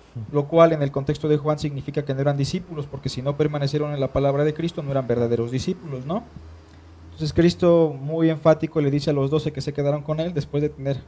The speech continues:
a más de cinco mil personas, "¿Se quieren ir acaso también ustedes?". Y entonces Pedro pone de manifiesto cuál es el centro y el propósito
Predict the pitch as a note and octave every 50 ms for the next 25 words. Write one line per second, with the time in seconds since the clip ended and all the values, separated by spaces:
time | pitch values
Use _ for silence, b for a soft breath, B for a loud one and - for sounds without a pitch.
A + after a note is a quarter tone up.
0 | - - B2+ C3 C#3 D3 C#3 B2+ - C#3+ C#3 C3+ B2+ C3+ C3+ C#3 - C#3+ C#3 -
1 | E3+ D#3+ D#3 D#3+ G3 - - - - - - - _ - - _ - - - -
2 | - - C3 - - D3+ D3+ D3 D3 D3+ D#3 D3+ C#3+ D3 D3 - D3+ - C3+ C3+
3 | C3+ D3 D3 C#3+ C#3 - - D3+ D#3 F3 G#3+ - - - - - - - - -
4 | - - - - - - - - - - - B2+ C#3 D3 C#3+ E3+ E3 F3 E3+ F#3+
5 | F#3 F3+ F3+ - - - - F#3 F#3+ F3 E3 E3+ E3+ F3 - E3 D#3+ D#3+ D#3+ D#3+
6 | D#3 D#3+ D#3+ E3 D#3 D3 E3+ D#3+ D#3 - E3+ E3 D3+ C#3 D#3 D3+ D3+ D#3 E3 -
7 | - D3+ C3 B2 - - E3+ E3 D#3+ D3+ - E3 E3 F3 G3 - - - - -
8 | - - - - - - - - - C3+ C3 C3 - - B2+ C3 - E3 E3 D#3+
9 | - D3+ C#3+ - D3+ D#3+